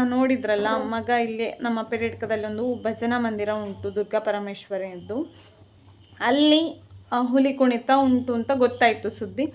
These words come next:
ಹಾಗಾಗಿ ನನ್ನ ಅಪ್ಪ ಅಲ್ಲಿಗೆ ಕರ್ಕೊಂಡು ಹೋಗಿದ್ದಾರೆ. ಅದು ಅವನಿಗೆ ತೃಪ್ತಿ ಕೊಡ್ತದೆ, ಖುಷಿಯಲ್ಲಿ ಬರ್ತಾನೆ. ಹಾಗಾಗಿ ಅದೊಂದು ಖುಷಿ. ಎಂತಾದ್ರೂ ಸುಮಾರು ದಿವಸದಿಂದ ಪಿಲಿಗೊಬ್ಬು, ಪಿಲಿಗೊಬ್ಬು ಅಂತ ಹೇಳಿಕೊಂಡು ಬಂದ ಎಕ್ಸೈಟ್ಮೆಂಟ್ ಅಲ್ಲ,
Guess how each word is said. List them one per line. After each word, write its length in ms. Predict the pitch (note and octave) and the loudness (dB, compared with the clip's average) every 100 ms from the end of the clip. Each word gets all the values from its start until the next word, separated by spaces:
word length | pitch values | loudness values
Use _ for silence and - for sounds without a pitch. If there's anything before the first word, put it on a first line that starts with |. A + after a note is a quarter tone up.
| - - - - | -10 -16 -16 -4
ಹಾಗಾಗಿ 380 | B3 B3+ B3+ C#4 | 2 4 4 2
ನನ್ನ 240 | C4+ A#3 | 0 0
ಅಪ್ಪ 200 | A#3 - B3+ | -4 2 4
ಅಲ್ಲಿಗೆ 360 | A3+ A3+ B3+ | 4 2 -2
ಕರ್ಕೊಂಡು 460 | B3 G#3+ G3 G#3+ G3+ | -2 -2 -2 -6 -6
ಹೋಗಿದ್ದಾರೆ. 480 | G3+ G3 F#3+ G3 B3+ D4+ - - - | -10 -8 -6 -4 -4 -6 -12 -10 -2
ಅದು 100 | F#4+ | 2
ಅವನಿಗೆ 280 | F4+ D4+ C#4+ | 4 4 2
ತೃಪ್ತಿ 380 | C#4+ - - | -2 -2 -2
ಕೊಡ್ತದೆ, 680 | C4 A3 G#3+ - A3 F4 F#4+ - - - - - | 0 -2 -2 -2 0 0 -4 -16 -20 -20 -20 -10
ಖುಷಿಯಲ್ಲಿ 380 | G4 - C#4+ C4+ | -8 4 6 6
ಬರ್ತಾನೆ. 560 | B3+ C4+ B3+ A3+ G#3+ C4+ | 4 2 4 0 0 -2
ಹಾಗಾಗಿ 560 | D4+ D4+ D#4+ E4 D#4 | 2 4 6 4 6
ಅದೊಂದು 460 | D#4 A#3+ C#4+ C4+ C4+ | 4 4 4 2 0
ಖುಷಿ. 300 | B3+ B3+ B3+ C4+ - - - | -2 -4 -4 -6 -8 -20 -8
ಎಂತಾದ್ರೂ 680 | A#3+ C#4 E4+ - D#4 C#4+ E4 | 2 4 6 6 6 6 2
ಸುಮಾರು 680 | E4 - C#4+ C4+ C#4 E4 E4+ | 0 2 4 6 8 6 4
ದಿವಸದಿಂದ 460 | F4+ F4 D#4+ D4+ D#4 | 2 2 0 4 2
ಪಿಲಿಗೊಬ್ಬು, 720 | D#4 C#4+ C#4 D4+ D#4 B3+ D#4 | 0 -2 0 2 2 4 2
ಪಿಲಿಗೊಬ್ಬು 580 | C#4 D4 C#4 C#4+ A#3+ C#4 | 2 2 2 2 2 2
ಅಂತ 260 | C#4+ C#4+ | 2 0
ಹೇಳಿಕೊಂಡು 760 | B3+ C4+ C4 C4 B3+ - C4+ C4 | -2 0 2 2 -2 0 2 2
ಬಂದ 360 | A#3+ A#3 B3 B3+ | 4 2 4 2
ಎಕ್ಸೈಟ್ಮೆಂಟ್ 1000 | B3+ - G#3+ - C#4 D4 C#4+ C4+ B3 A#3 | 2 0 -4 2 4 4 2 -2 0 0
ಅಲ್ಲ, 180 | G#3 | 0